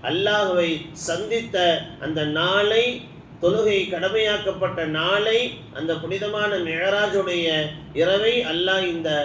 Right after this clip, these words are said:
ரஜபு மாதத்திலே தான் அல்லாஹ் வைத்திருக்கிறான். ஏறத்தாழ இன்னும் ஒரு வாரத்துல அடையக்கூடிய அந்த புனிதமான மிஅராஜுடைய இரவு. எனவே இப்படியெல்லாம் தொழுகை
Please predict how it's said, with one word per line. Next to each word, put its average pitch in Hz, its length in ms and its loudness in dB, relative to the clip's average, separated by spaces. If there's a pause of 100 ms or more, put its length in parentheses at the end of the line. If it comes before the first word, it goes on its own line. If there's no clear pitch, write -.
(260)
ரஜபு 160 460 0
மாதத்திலே 170 520 0
தான் 165 200 -2
அல்லாஹ் 147 320 -4
வைத்திருக்கிறான். 123 760 -4
ஏறத்தாழ 160 520 0
இன்னும் 160 280 -4 (300)
ஒரு 170 180 2
வாரத்துல 196 520 2 (160)
அடையக்கூடிய 170 680 0 (400)
அந்த 165 200 -2
புனிதமான 185 680 0
மிஅராஜுடைய 151 760 -2 (160)
இரவு. 117 240 -6
எனவே 170 280 0 (440)
இப்படியெல்லாம் 190 720 0
தொழுகை 214 360 2